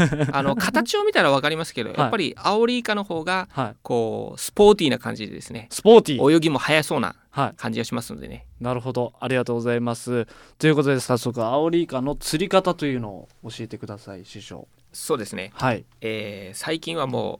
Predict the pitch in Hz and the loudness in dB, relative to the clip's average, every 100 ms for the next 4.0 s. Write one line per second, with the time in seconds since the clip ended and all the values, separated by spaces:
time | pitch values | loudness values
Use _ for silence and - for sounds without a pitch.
0 | _ _ - 131 131 131 131 127 113 - | _ _ -10 -6 -2 -2 -2 -4 -6 -8
1 | 90 101 110 110 107 101 104 101 - - | -14 -6 -6 -6 -8 -8 -10 -10 -12 -14
2 | 95 - 123 113 113 104 110 - 101 98 | -16 -8 -4 -4 -4 -8 -8 -12 -12 -10
3 | 98 117 135 143 143 107 117 120 98 - | -6 -4 -2 -2 -4 -4 -6 -8 -10 -12